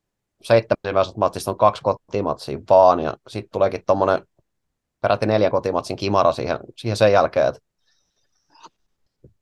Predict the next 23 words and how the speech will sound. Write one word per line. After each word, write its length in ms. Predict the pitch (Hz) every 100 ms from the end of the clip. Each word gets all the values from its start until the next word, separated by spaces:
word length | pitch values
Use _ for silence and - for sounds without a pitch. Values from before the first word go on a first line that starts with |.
| _ _
mehän 180 | 113 110
näistä 200 | 110 127
narratiiveista 560 | 120 110 107 101 - _
tykätään 400 | 113 110 104 101
puhua, 240 | 101 98 101
niin 160 | 95 - - - - - - - -
yksi 200 | 107 -
narratiivi 420 | 110 104 101 98
on 60 | 101
aina 200 | 104 98
ollut, 120 | 92
että 140 | 92
Mika 180 | 110 101
Laurikaisen 460 | 98 98 98 92 92
joukkueet 340 | 90 - 90
aloittaa 320 | 98 90 71
kautensa 360 | 71 87 90 90
huonosti, 440 | 95 92 90 -
niin 200 | 82 90 - _ _ _ _ _ _ _ _ _ -
nyt 180 | 113 98
on 60 |
sit 200 | 98 - _ _ _ _ _ _ _ 123
vähemmän 320 | 113 110